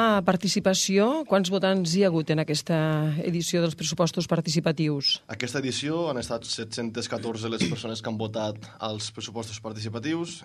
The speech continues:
Speaker 2: en, en, en l'àmbit de, de, bueno, en presencial tretze i en, i en línia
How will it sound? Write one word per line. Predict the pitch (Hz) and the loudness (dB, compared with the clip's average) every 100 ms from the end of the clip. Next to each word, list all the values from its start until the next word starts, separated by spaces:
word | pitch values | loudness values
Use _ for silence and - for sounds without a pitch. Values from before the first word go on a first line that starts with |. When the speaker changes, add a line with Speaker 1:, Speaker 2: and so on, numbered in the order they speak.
| 107 | -8
Speaker 2:
en, | 104 104 101 101 101 104 - - | -6 -6 -8 -8 -10 -12 -16 -12
en, | - 104 101 101 | -8 -8 -8 -8
en | 80 104 | -8 -4
l'àmbit | 104 107 107 | -4 -4 -4
de, | 107 107 104 104 101 101 110 110 | -4 -2 -2 -2 -4 -6 -10 -12
de, | 101 101 | -8 -6
bueno, | 104 101 95 98 - | -6 -6 -8 -8 -8
en | 104 | -6
presencial | 101 104 98 110 107 | -4 -4 -2 -2 -2
tretze | 120 131 131 156 | -2 -4 -4 -4
i | 110 101 | -4 -4
en, | 95 - | -6 -8
i | 107 104 | -8 -6
en | 98 | -4
línia | 101 101 110 | -4 -4 -4